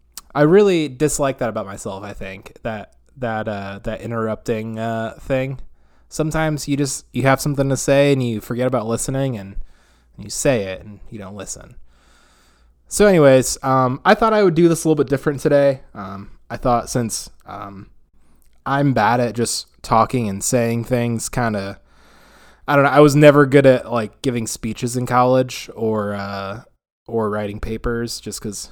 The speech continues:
didn't feel like I had anything to say. Um, but I, I noticed over the years, if I distract myself a little bit with something, um,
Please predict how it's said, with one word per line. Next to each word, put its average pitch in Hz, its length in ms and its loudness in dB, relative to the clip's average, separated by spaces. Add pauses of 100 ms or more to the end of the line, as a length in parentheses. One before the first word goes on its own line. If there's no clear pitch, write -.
(140)
didn't 110 200 -8
feel 117 120 -8
like 110 140 -10
I 107 40 -8
had 107 80 -8
anything 107 320 -12
to 101 60 -14
say. 113 340 -4 (460)
Um, 107 340 -10
but 147 160 0
I, 170 160 4 (100)
I 165 100 0
noticed 214 320 6
over 180 180 4
the 151 100 4
years, 151 500 6
if - 160 -2
I 156 120 2
distract 165 540 0
myself 185 400 0
a - 40 -2
little 147 340 0
bit 165 220 -2
with 123 180 -4
something, 95 760 -4 (580)
um, 98 260 -16